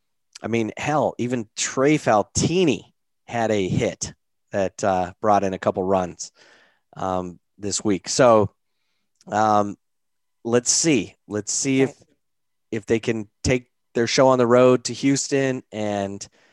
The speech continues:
Speaker 1: and, and be the, the ranked team, be the better team, bring it home, keep building that confidence. We're seeing some better pitching, although Pete Hansen looked like he got hurt in the Texas State game. That was not good.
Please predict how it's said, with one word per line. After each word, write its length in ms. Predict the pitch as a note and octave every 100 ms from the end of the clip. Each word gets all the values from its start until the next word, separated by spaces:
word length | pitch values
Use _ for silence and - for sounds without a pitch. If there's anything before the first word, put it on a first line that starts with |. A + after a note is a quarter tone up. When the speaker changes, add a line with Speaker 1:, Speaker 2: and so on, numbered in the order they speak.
| _ _ _ _ _
Speaker 1:
and, 480 | - G#2+ G2+ G2 F#2+ _ _ -
and 180 | A#2 A2
be 180 | D#3
the, 220 | E3 C#3 A2 _ _ _ _ A#2
the 100 | A#2+
ranked 460 | B2+ B2 A#2 -
team, 340 | - B2 A2 F#2+
be 260 | A2 B2+
the 220 | C3 B2+ G#2+ _ _ _
better 300 | B2 A#2+ A#2+
team, 580 | - - A#2 G#2+ G2 G2+ _ _
bring 220 | A#2+ B2+
it 80 | C3+
home, 480 | B2 A2+ G#2 G#2 G#2 _ _ _ _ _
keep 200 | B2+ A#2+
building 260 | C3 B2
that 180 | C3 A#2+
confidence. 760 | - A#2 G#2+ G#2 G#2 G#2 - - _ _ _ _ _ _ _
We're 80 | F#2+
seeing 320 | - C3 B2+
some 460 | B2 C3 B2 A#2+ B2 _ _ _ _ _ _
better 240 | A#2+ A#2+ B2
pitching, 460 | - B2 - A#2
although 200 | G#2+ G#2
Pete 240 | G2 - A2
Hansen 460 | A#2 A#2+ - A2+
looked 160 | A2 G#2
like 140 | G2+
he 140 | - A#2+
got 200 | A#2+ G2+
hurt 340 | A2+ A2 A2
in 140 | - G#2+
the 80 | G2
Texas 320 | A2+ G#2 F2
State 260 | - A2+
game. 280 | G#2 G#2 G#2
That 160 | G2+ G#2
was 160 | F#2+ -
not 220 | F#2+ -
good. 280 | F#2+ F#2+